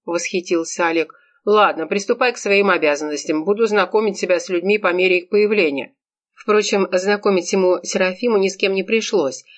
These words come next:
Она отлично справилась с этим сама. Сняв пиджачок и повесив его на спинку рабочего кресла,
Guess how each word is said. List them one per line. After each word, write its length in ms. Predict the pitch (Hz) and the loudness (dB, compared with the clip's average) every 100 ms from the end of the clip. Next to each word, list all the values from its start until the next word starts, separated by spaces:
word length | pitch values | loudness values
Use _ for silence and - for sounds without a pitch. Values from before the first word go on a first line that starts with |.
| - - | -16 -2
Она 320 | 196 202 196 | 2 2 2
отлично 420 | 185 277 - 190 | 0 -4 -2 -2
справилась 560 | 160 185 180 180 175 - | -2 0 0 2 0 0
с 60 | |
этим 240 | 170 175 170 | -4 -4 -4
сама. 480 | - 180 147 117 _ _ _ _ | 0 0 -2 -10 _ _ _ _
Сняв 360 | - 214 185 190 | -4 0 0 0
пиджачок 560 | 190 180 185 180 233 | -2 0 0 0 -2
и 60 | 180 | 0
повесив 480 | 180 170 170 - 175 | 0 0 0 -2 -2
его 180 | 175 170 | 0 0
на 140 | 170 | -2
спинку 360 | 170 185 175 175 | -2 -2 0 0
рабочего 500 | 170 170 165 175 170 | 0 -2 -2 -4 -2
кресла, 480 | 202 247 254 180 | 0 0 2 -2